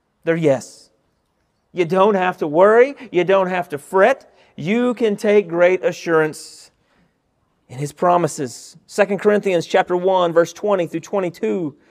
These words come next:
We were here a little bit on Sunday talking about the Holy Spirit as a pledge in our hearts.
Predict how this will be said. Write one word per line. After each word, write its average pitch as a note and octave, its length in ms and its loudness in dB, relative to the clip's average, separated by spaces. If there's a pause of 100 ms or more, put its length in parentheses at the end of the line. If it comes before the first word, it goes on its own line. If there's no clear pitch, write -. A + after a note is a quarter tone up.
(440)
We A#2+ 120 -4
were B2+ 100 -2
here D#3 120 0
a D3 60 2
little F3+ 180 -2
bit C3 120 -2
on C3 120 -6
Sunday C#3+ 380 -6
talking B2+ 300 -6
about C3 180 -6
the B2 120 -8
Holy C3 220 -10
Spirit D#3 280 -10
as A#2+ 100 -10
a A2+ 60 -14
pledge B2+ 520 -6
in B2 60 -10
our A#2+ 120 -6
hearts. C#3+ 540 -12